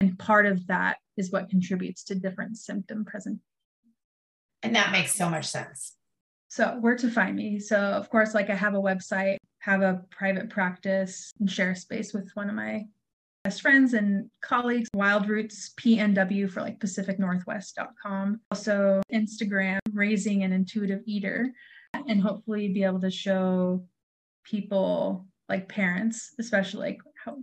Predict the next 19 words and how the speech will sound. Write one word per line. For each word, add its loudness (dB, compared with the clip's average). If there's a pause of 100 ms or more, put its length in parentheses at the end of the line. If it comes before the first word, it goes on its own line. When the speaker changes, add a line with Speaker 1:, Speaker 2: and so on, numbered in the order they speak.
(140)
Speaker 1:
ways 2
that -2
they 2
can 2
help -2 (640)
nurture 0 (480)
their 4
kids' -2
development 4
by -2
making 0
sure -6
that -6
they're, -4
like, -6
well -6
fed. -4
And -2
also -6